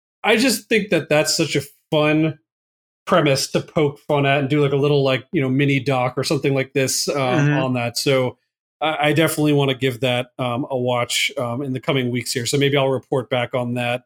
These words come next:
Speaker 1: um, before our next, uh, box office episode.
Speaker 2: If there's a South Korean movie you'd like to see, there's a movie that I really like called The Villainous.
Speaker 1: Okay.
Speaker 2: Oh, it's fantastic. It's, it's basically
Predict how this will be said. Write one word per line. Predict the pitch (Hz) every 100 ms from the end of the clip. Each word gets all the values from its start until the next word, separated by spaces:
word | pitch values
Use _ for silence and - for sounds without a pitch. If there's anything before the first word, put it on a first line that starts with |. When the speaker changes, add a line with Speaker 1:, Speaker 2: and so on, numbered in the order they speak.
| -
Speaker 1:
um, | 131 123 120
before | 131 - 135
our | 127
next, | 147 131 - -
uh, | 127 120 123 _ _ _ -
box | 127 127 -
office | 120 120 123
episode. | 123 123 - 123 123 _ _ -
Speaker 2:
If | 175 -
there's | 190 175
a | 143 139 127
South | - 131 127 131
Korean | - 139 127
movie | 117 117 123
you'd | 113 104
like | 113 107 -
to | 107
see, | - 113 117 139 170 165 -
there's | 120
a |
movie | 120 156 156
that | 117 -
I | 127 139
really | 165 175 185
like | 180 196 214 - _ -
called | 151 127 - -
The | 110 120
Villainous. | 104 117 135 160 196 - - - _ _ _ _ _ -
Speaker 1:
Okay. | 135 - 127 156 - _ _ -
Speaker 2:
Oh, | 127
it's | 120 -
fantastic. | 123 107 117 113 - -
It's, | 131 -
it's | 180 147 -
basically | 170 185 175 185 160 151 139